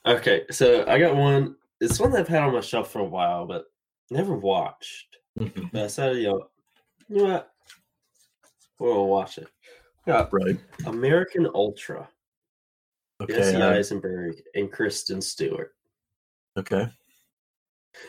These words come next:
Speaker 1: It was pretty damn good. So
Speaker 2: Now, I've never
Speaker 1: basically
Speaker 2: heard of
Speaker 1: it's
Speaker 2: this movie.
Speaker 1: Oh, it was pretty good. Uh, it came out in two thousand fifteen.
Speaker 2: Okay.
Speaker 1: Um, so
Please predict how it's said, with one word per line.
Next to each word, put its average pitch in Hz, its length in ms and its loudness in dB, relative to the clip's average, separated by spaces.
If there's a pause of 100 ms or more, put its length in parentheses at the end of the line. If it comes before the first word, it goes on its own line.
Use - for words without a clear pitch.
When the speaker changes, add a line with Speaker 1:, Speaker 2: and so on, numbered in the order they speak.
(160)
Speaker 1:
It 403 260 6
was 160 140 2
pretty 226 420 0
damn 196 320 6
good. 180 340 2 (1080)
So 107 60 -6
Speaker 2:
Now, 104 120 8
I've 110 40 8
never 120 80 8
Speaker 1:
basically 101 320 4
Speaker 2:
heard 107 140 6
of 95 60 4
Speaker 1:
it's 95 80 4
Speaker 2:
this 95 160 -4
movie. 92 380 0 (920)
Speaker 1:
Oh, 240 180 6
it - 100 6
was 370 160 0
pretty 302 220 -6
good. 339 300 -2
Uh, 160 220 0
it - 120 -10
came 160 240 0
out 160 580 0 (760)
in 123 640 -6
two 160 140 -6
thousand 147 320 -4
fifteen. - 560 -10 (680)
Speaker 2:
Okay. 92 220 -2
Speaker 1:
Um, 101 800 0 (1000)
so 104 600 2